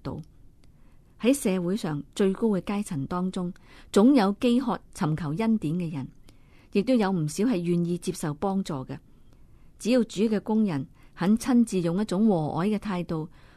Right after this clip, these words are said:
同埋一顆因為基督嘅愛融化咗嘅心去接近佢哋。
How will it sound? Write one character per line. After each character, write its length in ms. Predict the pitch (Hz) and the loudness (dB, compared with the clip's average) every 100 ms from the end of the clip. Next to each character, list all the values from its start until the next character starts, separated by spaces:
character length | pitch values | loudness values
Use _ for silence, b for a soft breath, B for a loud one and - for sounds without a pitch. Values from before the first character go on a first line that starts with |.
| b | b
同 120 | 208 | 2
埋 100 | 180 | 4
一 100 | 196 | 2
顆 320 | 285 - 175 214 | 0 -2 0 4
因 140 | 277 | 4
為 100 | 240 | 4
基 220 | 175 247 247 | 2 0 2
督 100 | 247 | 0
嘅 100 | 226 - | 0 -2
愛 180 | 180 | -2
融 240 | 170 156 143 | 0 0 -2
化 200 | 190 175 | -2 -4
咗 140 | 175 | -2
嘅 100 | 196 | -4
心 200 | 170 196 196 | -4 -4 -4
去 120 | 190 | -4
接 180 | - 175 | -4 -6
近 300 | - 147 131 | -4 -4 -4
佢 140 | 135 | -6
哋。 180 | 131 127 | -10 -12